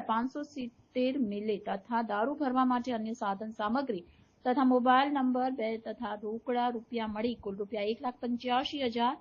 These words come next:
નવસો વીસના મુદ્દામાલ સાથે ઝડપી પાડ્યો. તેની પૂછપરછ કરતા ટ્રેનમાં સિંહ જણા વેચનાર રાજુ વાઘરી નામના ઈસમને સુરતથી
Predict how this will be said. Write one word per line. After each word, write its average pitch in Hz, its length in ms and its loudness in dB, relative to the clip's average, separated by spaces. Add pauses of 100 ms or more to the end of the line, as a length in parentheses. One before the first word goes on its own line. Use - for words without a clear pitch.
(500)
નવસો 262 480 4
વીસના 285 260 -2
મુદ્દામાલ 240 480 4
સાથે 247 220 0
ઝડપી 202 400 -4
પાડ્યો. 165 260 -4
તેની 185 300 -12
પૂછપરછ 220 540 -2
કરતા 233 500 0 (1900)
ટ્રેનમાં 269 640 6
સિંહ 233 320 -2
જણા 226 300 0 (160)
વેચનાર 214 560 0
રાજુ 196 420 2
વાઘરી 208 400 0
નામના 208 300 -2
ઈસમને 233 400 -2
સુરતથી 302 680 0